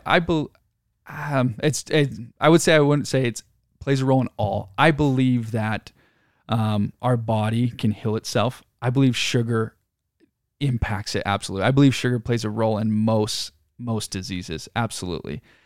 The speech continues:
Um, it, it feeds diseases. Um, when she, when she took out all the sugar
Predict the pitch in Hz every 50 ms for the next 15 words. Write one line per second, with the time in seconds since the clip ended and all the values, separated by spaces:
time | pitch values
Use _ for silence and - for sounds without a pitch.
0 | _ _ _ - 120 117 113 110 110 110 104 - - 120 113 - - 123 117 -
1 | - - - - - 143 139 143 143 127 127 139 135 120 127 131 131 117 123 127
2 | 127 123 127 - - _ - - _ _ 117 117 113 113 110 110 110 110 - -
3 | _ _ _ _ - 127 120 - - 151 147 131 - _ _ _ _ _ _ _
4 | _ _ - 131 127 123 - - 151 127 - - 147 143 139 - 127 117 107 -
5 | 117 120 113 107 101 - - 127 117 107 107 95 101 117 -